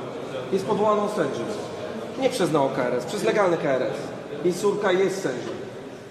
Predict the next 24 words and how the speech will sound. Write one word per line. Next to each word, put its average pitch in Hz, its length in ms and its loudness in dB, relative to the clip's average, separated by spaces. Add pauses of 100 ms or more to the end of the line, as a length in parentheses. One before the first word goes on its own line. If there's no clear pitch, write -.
Ja 175 80 6
jej 185 120 4
zadałem 190 260 0
to 180 80 -4
pytanie 180 320 0
w - 40 -4
programie: 151 460 0
„Czy - 80 -6
pani 196 300 -2
córka 185 240 0
jest 170 200 2
sędzią, 170 280 0
jeżeli 160 200 0
pani 160 160 2
uważa, 151 160 2
że 147 60 -4
to - 80 -6
jest 151 160 -4
neo 143 200 2
K 135 120 2
R 135 80 0
S, 135 100 -2
skoro 151 200 0
mówicie?” 135 460 -2